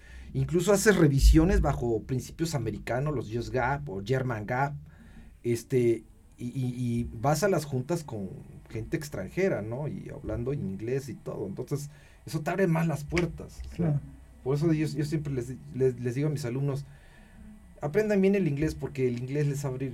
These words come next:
Speaker 1: muchas puertas, y se los digo por experiencia, ¿no?
Speaker 2: Súper.
Speaker 1: Entonces, es muy, muy importante, aparte de lo financiero y todo, ¿no?
Speaker 2: Oye,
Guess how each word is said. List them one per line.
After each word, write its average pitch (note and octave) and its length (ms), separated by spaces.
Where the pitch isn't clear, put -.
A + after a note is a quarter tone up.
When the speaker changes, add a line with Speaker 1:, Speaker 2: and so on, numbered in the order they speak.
Speaker 1:
muchas A#2+ 360
puertas, C3 280
y A#2+ 40
se G2+ 120
los G#2+ 80
digo A2+ 140
por G2 160
experiencia, D2+ 680
¿no? - 80
Speaker 2:
Súper. A#2+ 240
Speaker 1:
Entonces, A2 440
es - 300
muy, A#2+ 180
muy B2 180
importante, A2+ 460
aparte C#3+ 400
de C#3+ 100
lo G#2+ 80
financiero G2 560
y E2+ 60
todo, F#2 140
¿no? G2+ 60
Speaker 2:
Oye, D#3 320